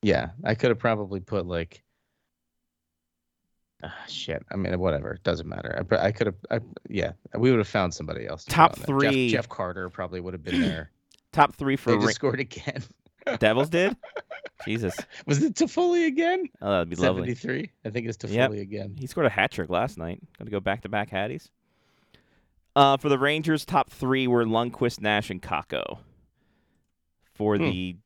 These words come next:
Speaker 2: for the Kings, top three, Blake, Robitaille, Toffoli.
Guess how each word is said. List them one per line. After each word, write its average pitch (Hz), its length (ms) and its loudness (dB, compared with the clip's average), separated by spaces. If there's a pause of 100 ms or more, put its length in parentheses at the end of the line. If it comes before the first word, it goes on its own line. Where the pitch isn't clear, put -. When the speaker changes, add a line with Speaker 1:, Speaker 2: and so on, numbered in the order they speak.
(160)
Speaker 2:
for 117 180 2
the 92 460 4
Kings, 127 540 -2 (160)
top 123 240 4
three, 117 280 4
Blake, 104 380 4
Robitaille, 104 560 6
Toffoli. 80 640 -2